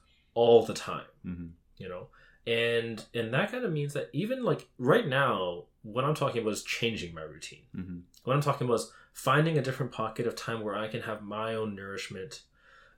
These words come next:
Speaker 1: um, that still lets me be a good husband.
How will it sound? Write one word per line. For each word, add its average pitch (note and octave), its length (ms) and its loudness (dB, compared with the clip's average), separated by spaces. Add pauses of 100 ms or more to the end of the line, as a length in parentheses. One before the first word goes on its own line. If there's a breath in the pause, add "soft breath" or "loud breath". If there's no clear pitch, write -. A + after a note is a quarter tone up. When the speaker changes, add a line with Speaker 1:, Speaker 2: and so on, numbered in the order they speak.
Speaker 1:
um, F#2 540 -2 (100)
that - 440 -2 (460)
still B2 400 4
lets G#2+ 240 4
me G2 420 -6
be G2+ 100 -4
a G2 60 -4
good F#2+ 160 -4
husband. - 500 -16